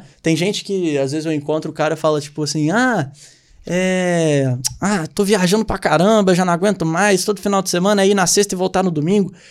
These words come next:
Cara, toda hora que eu entro no avião, que eu vou fazer uma palestra, igual eu palestrei em Londres, toda hora que eu entro no, no avião pra ir fazer uma palestra ou ir pra um podcast,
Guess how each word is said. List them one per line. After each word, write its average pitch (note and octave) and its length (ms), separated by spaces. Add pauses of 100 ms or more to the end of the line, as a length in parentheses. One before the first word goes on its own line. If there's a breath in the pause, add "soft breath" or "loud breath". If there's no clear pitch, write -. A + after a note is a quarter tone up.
(280 soft breath)
Cara, B3+ 220
toda B3+ 340
hora A3+ 200
que A3+ 100
eu G3 120
entro G#3+ 200
no G#3 100
avião, E3 600 (280 soft breath)
que - 100
eu E3+ 60
vou F3+ 140
fazer G3+ 220
uma G3 160
palestra, F#3 560
igual F3+ 160
eu F3 60
palestrei F#3 380
em G#3+ 40
Londres, F#3+ 580 (680)
toda C4+ 380
hora A#3 200
que A3+ 120
eu F#3+ 100
entro G3+ 340
no, F3+ 220
no F3+ 100
avião F#3 440
pra F#3+ 260
ir G3+ 80
fazer F#3+ 240
uma F#3 140
palestra F3+ 500
ou F3 100
ir F#3+ 80
pra F#3 140
um F3+ 140
podcast, F3+ 760